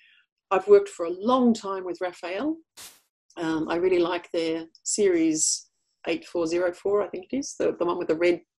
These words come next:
uh, the orange tip. So this guy. Um, so I use, I've used a lot of those, and I look after them pretty carefully. So they've lasted for a long time. So that's their Kolinsky Sable. I also use, um, Da Vinci,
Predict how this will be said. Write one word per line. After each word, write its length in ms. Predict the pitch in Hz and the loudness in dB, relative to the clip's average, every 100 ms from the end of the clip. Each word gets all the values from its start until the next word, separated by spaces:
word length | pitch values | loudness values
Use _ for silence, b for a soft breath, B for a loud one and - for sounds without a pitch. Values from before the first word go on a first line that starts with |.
| _ _ | _ _
uh, 120 | 175 | 0
the 140 | 165 170 | 0 2
orange 360 | 180 175 170 | 2 2 0
tip. 180 | - - - | -2 -2 -4
So 160 | - 196 | 4 4
this 160 | 185 - | 4 2
guy. 300 | 170 190 294 _ - - | 2 0 -4 _ -10 -2
Um, 540 | 180 175 175 175 175 _ _ _ | 2 2 2 0 -2 _ _ _
so 200 | - 196 | 4 8
I 60 | 180 | 10
use, 240 | 185 185 | 8 6
I've 180 | - - | 4 6
used 200 | 208 196 | 6 8
a 40 | 185 | 10
lot 240 | 190 208 | 12 12
of 100 | 180 | 12
those, 280 | 160 151 165 | 6 6 8
and 100 | 320 | 12
I 60 | |
look 160 | 370 349 | 12 12
after 220 | 208 185 - | 10 8 4
them 80 | 160 | 0
pretty 200 | 156 160 | 4 0
carefully. 460 | 160 185 - - - | 4 4 4 2 0
So 220 | - 165 | 2 4
they've 220 | 165 165 | 4 4
lasted 340 | 170 160 - | 2 2 -4
for 100 | - | -4
a 20 | 165 | -2
long 80 | 156 | 0
time. 160 | 165 | -2
So 120 | 165 | 4
that's 240 | 202 - - | 4 4 8
their 180 | 165 156 | 10 10
Kolinsky 460 | 160 160 160 - | 6 0 0 -2
Sable. 480 | 156 160 160 220 - b b b b b | 0 2 4 2 0 b b b b b
I 120 | 196 208 | 6 8
also 360 | 269 - 240 | 8 8 6
use, 560 | 214 190 185 185 - - | 6 4 4 8 8 8
um, 600 | - 170 165 165 170 170 - _ - - - - - - | 4 0 2 0 -2 -4 -8 _ -10 -10 -12 -12 -10 4
Da 100 | 185 | 12
Vinci, 500 | 202 202 247 311 | 12 12 8 8